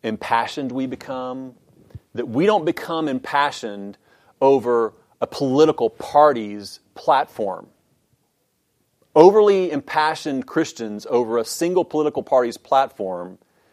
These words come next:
is going to arrive at a place of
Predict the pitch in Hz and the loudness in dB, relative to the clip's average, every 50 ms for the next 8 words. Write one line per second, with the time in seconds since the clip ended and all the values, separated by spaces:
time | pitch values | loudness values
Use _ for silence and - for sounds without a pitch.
0 | _ _ _ _ _ _ _ _ - 139 127 113 95 87 - 160 165 175 185 180 | _ _ _ _ _ _ _ _ -4 -4 -2 -4 -4 0 2 4 4 4 4 2
1 | 175 160 - - - 143 139 127 127 123 113 - 131 131 135 117 117 139 139 143 | -2 -4 -4 -2 0 0 0 0 -2 -4 -2 2 2 4 4 4 4 4 4 6
2 | 139 135 131 123 117 110 117 110 110 - - - 135 127 117 110 104 98 - - | 4 4 2 2 0 -2 -2 -4 -4 -6 -4 0 0 2 2 0 -4 -8 -12 -12
3 | - - _ _ _ _ _ _ _ _ _ _ - 117 117 110 113 107 98 | -14 -14 _ _ _ _ _ _ _ _ _ _ -2 0 0 0 0 -2 -6